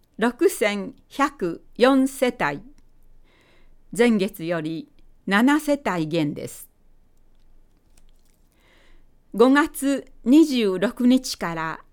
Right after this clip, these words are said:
六月二十五日の期間で、町内交通事故、人身事故三件、建物火災零件、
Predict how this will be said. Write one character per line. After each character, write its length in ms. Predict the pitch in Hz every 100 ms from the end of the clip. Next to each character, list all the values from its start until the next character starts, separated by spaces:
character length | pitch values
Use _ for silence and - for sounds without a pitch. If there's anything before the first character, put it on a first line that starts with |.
| _ - _ _ -
六 280 | 208 285 269
月 320 | 262 262 254
二 180 | 247 302
十 300 | 285 233 196
五 160 | 196 214
日 320 | 262 262 202
の 160 | 175
期 180 | 170 -
間 300 | 214 185 156
で、 320 | 151 147 - _ _ _ _ _ _ _ _ - _ _ -
町 280 | - 339 277
内 260 | 208 185 -
交 220 | 247 311
通 260 | - 233
事 180 | 190 208
故、 380 | - 156 143 - _ _
人 280 | 185 247 294
身 440 | 302 - 262 254 233
事 200 | 214 226
故 340 | 175 160 - - -
三 400 | - 294 285 214
件、 540 | - 143 139 135 262 _ _ _ _ _ _ _ _ _ _ - - _ _ -
建 360 | 269 269 339 330
物 320 | 320 311 302
火 200 | 302 285
災 380 | - 175 165 -
零 260 | 180 277 277
件、 440 | - 151 135 -